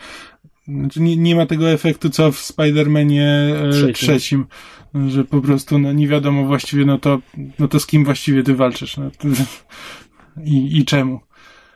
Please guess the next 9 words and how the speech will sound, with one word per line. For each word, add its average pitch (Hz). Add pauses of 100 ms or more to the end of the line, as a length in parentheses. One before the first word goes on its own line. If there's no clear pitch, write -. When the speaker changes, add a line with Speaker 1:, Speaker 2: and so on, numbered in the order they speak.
(200)
Speaker 2:
No 277
tak, 220
tak, 147
tak. 101
Tutaj 143
Elektro 147
gra 131
pierwsze 135
skrzypce. 156